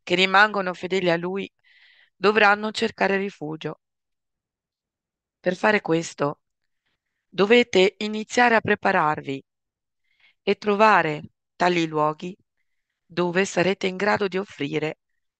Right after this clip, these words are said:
la Santa Messa e provvedere i sacramenti ai figli di Dio. Io, la Madre della Salvezza, proteggerò tali rifugi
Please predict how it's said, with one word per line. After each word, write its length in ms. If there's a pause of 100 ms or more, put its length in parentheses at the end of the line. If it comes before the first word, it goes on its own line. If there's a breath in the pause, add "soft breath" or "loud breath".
la 180
Santa 440
Messa 580 (840 soft breath)
e 140
provvedere 760 (540)
i 100
sacramenti 920
ai 160
figli 360
di 140
Dio. 380 (1000)
Io, 420 (540)
la 140
Madre 340
della 240
Salvezza, 760 (840)
proteggerò 800 (160)
tali 300
rifugi 600